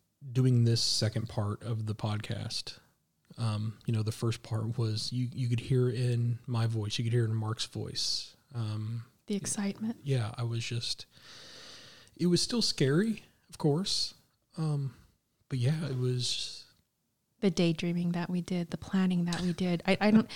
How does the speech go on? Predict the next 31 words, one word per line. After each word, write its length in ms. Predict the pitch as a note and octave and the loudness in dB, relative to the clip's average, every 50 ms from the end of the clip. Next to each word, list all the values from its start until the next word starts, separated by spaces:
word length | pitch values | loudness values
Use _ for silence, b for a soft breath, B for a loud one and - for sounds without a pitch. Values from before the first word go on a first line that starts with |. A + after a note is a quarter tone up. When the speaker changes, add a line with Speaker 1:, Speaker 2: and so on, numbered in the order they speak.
| G3+ - - | -8 -8 -8
Speaker 2:
<laughs> 200 | - - - - | -10 -10 -2 4
we 180 | G#3+ A3+ A#3 B3 | 8 10 10 10
never 380 | C4+ B3+ B3+ B3 C4 B3+ A#3+ A#3+ | 10 8 8 8 6 4 4 4
even, 640 | - A3+ A3 G#3+ G#3+ G#3+ G#3 G3+ G3+ G3+ G3+ A3+ B3+ _ _ _ _ _ - - | 4 6 4 6 6 6 6 6 6 6 4 2 -2 _ _ _ _ _ -8 -4
uh, 140 | A#2 F3 - - _ _ - | -2 -2 -4 -4 _ _ 4
to 160 | - A#3 A3+ | 8 10 10
a, 60 | G#3 G3+ | 10 10
to 180 | - - G#3+ | 8 6 6
a 40 | G#3 | 6
degree, 380 | G3 G#3 G3+ - A#3 B3 B3 A#3 | 6 6 4 6 6 6 8 8
we 140 | G3+ G3+ | 8 8
didn't 200 | G3 G#3 - D#3+ | 6 6 4 2
believe 240 | - G3 F#3 F#3 F3+ - | 2 4 4 4 4 4
that 100 | F#3 F3 | 2 0
it 60 | E3 | 0
would 100 | F3 E3+ | 0 2
ever 180 | F3+ F3 - E3+ | 0 2 0 -2
happen 580 | D#3+ - G3+ G3+ G#3 - - F3 E3 D#3+ D#3+ F3+ - | -2 0 0 0 0 2 0 0 0 0 -2 -2 0
for 140 | - F3 E3+ | 2 4 4
us. 120 | E3+ G#3 | 4 6
Speaker 1:
Yeah. 60 | G#3 | 4
Speaker 2:
And 60 | G3+ - | 4 6
so 120 | - A#3 | 8 8
we 80 | A#3 A#3 | 8 10
never 280 | A#3 B3 C4 C#4 C#4+ B3+ | 8 8 8 6 4 4
really 260 | A3+ G#3+ G#3 G#3 G3+ | 4 6 6 6 4
went 400 | F#3 F#3 G3 F#3+ G3 G#3+ C4 G#3+ G3 | 4 4 4 4 4 4 2 0 2
as 200 | F3+ F3 - - | 2 2 2 0
far 280 | - - E3+ E3+ E3+ | -2 0 0 2 2
as 160 | E3+ E3+ - - | 0 0 -2 -2
to, 360 | - - - E3+ E3 D#3+ | -2 0 2 4 4 4